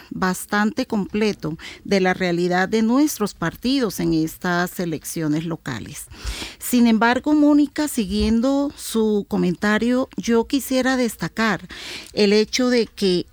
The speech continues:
estas elecciones locales, las del veintisiete de octubre de dos mil diecinueve, en efecto representan las primeras elecciones locales después de la firma del acuerdo de paz.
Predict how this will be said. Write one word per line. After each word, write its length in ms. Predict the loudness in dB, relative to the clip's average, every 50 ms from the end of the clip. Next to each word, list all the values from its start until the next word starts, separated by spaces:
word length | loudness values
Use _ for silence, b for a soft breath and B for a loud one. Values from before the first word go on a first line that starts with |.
| -4 -2
estas 380 | -2 -2 -2 -2 -4 -4 -2
elecciones 640 | -2 0 -2 -2 -4 -6 -4 0 2 2 2 2 2
locales, 640 | 2 0 -2 0 0 0 0 0 0 -2 -4 -8 -12 -16 -20 -10 -6
las 180 | -4 -4 -2 -2
del 100 | -4 -2
veintisiete 640 | 0 -2 -2 -2 -4 -4 -2 -2 -2 0 2 2
de 80 | 2 2
octubre 520 | 0 -2 -2 -2 0 0 0 2 2 2
de 140 | 2 2 2
dos 240 | 0 -2 -4 -4 -2
mil 220 | -2 -2 -2 -2
diecinueve, 760 | -2 -2 -2 -2 -2 -2 -2 0 0 0 -2 -2 -2 -4 -6 -8 B B B B B
en 160 | 2 2 2
efecto 400 | 2 2 2 0 2 0 -2 -2
representan 720 | 0 -2 -2 -2 -4 -2 0 0 0 0 0 0 2 2
las 160 | 2 2 0 -4
primeras 500 | -6 -4 -2 -2 0 0 -2 -2 -2 -2
elecciones 580 | -2 -2 -2 -4 -4 -4 -2 0 2 2 2
locales 680 | 2 0 -2 -2 -2 -2 0 0 2 2 2 0 0 -2 -4
después 420 | -6 -6 -4 -4 -4 -4 -4 -2
de 100 | 0 0
la 100 | 0 -2
firma 400 | -2 -4 -4 -4 -2 -2 -2 -2
del 160 | -2 -2 -4 -6
acuerdo 480 | -6 -6 -8 -8 -6 -6 -6 -6 -6
de 120 | -4 -6 -6
paz. 420 | -8 -10 -10 -10 -10 -14 -16